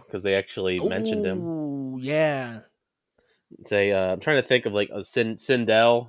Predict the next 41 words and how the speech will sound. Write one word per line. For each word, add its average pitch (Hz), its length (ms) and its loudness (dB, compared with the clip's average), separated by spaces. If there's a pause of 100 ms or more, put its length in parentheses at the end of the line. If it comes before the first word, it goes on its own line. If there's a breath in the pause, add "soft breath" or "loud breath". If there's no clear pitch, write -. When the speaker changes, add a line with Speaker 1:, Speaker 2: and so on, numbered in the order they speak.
Speaker 1:
They 101 100 -2
could 101 100 -4
bring 101 180 -4
in 98 100 -6
Sindel. 98 760 -2
Uh, 92 200 -4
Kenshi, 120 580 0
Kenshi 135 280 0
is 95 100 -2
one 87 180 4
Speaker 2:
Ooh, 82 60 0
Speaker 1:
that 80 40 -6
I'd - 120 -2
Speaker 2:
Kenshi - 40 -4
Speaker 1:
really 143 180 -4
Speaker 2:
would 135 80 -4
be 131 80 -6
Speaker 1:
like. - 20 -6
Speaker 2:
amazing. 127 580 -8
They, 180 260 2
they 240 220 6
have 311 220 4
a, 165 160 2
Speaker 1:
And 98 140 -8
Speaker 2:
such 240 280 2
a 202 80 6
big 180 380 4
roster. 180 400 2
They 170 120 2
could 208 140 2
bring 156 180 0
in 131 380 -6 (100)
tons 185 360 -2
of 180 80 -2
characters 175 640 0
or 143 60 -4
just 143 220 -8
sprinkle 156 400 -4
them 143 140 -4
throughout 139 360 -2
the 120 180 -12